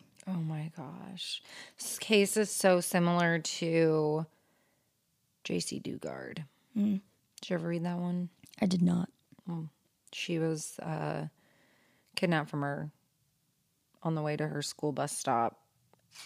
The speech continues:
Speaker 1: in, like, the nineties, and she was kept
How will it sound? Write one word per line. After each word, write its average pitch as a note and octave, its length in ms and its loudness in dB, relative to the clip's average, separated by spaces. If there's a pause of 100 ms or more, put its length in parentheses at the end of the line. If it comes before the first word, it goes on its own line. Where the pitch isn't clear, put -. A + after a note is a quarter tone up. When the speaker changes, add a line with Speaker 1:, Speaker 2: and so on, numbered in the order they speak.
(120)
Speaker 1:
in, D#3 220 -2
like, C#3+ 300 -6
the D3 80 0
nineties, C3+ 960 -6
and C#3 580 -4 (200)
she - 280 -4
was D#3 160 -6
kept - 640 -4